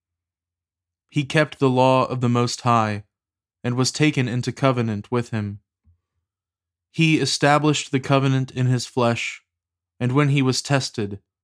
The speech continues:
he was found faithful. Therefore the Lord assured him by an oath that the nations would be blessed through his posterity,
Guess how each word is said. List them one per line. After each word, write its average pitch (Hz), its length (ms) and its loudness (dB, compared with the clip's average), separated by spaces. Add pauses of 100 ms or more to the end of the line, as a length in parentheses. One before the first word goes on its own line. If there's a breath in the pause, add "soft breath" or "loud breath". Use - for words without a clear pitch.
(200)
he 131 140 -4
was 120 140 -4
found 110 380 -2
faithful. 101 600 -8 (1500)
Therefore 143 560 4
the 135 100 0
Lord 135 380 4
assured 143 440 0
him 139 280 0
by 117 160 2
an 120 180 -2
oath 127 400 -4 (100)
that 127 160 -4
the 131 80 0
nations 139 560 0
would 131 160 0
be 123 120 -2
blessed 127 480 -2
through 135 380 -2
his 123 180 -2
posterity, 113 800 -4